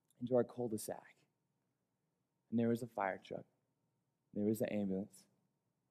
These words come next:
And there was the cop cars. And man, it hit me. It hit me hard.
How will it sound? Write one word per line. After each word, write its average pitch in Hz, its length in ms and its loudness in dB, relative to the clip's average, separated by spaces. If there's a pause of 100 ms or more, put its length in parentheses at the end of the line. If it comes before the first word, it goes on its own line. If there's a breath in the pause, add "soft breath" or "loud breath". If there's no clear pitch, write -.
(160)
And 98 100 -6
there 104 80 0
was 107 100 0
the 113 60 -2
cop - 240 -4 (100)
cars. 92 380 -6 (920)
And 107 140 2
man, 104 180 4
it 110 80 -2
hit - 240 -8
me. - 80 -20 (1400)
It 147 120 8
hit 160 380 2
me - 220 -12 (100)
hard. 143 300 -2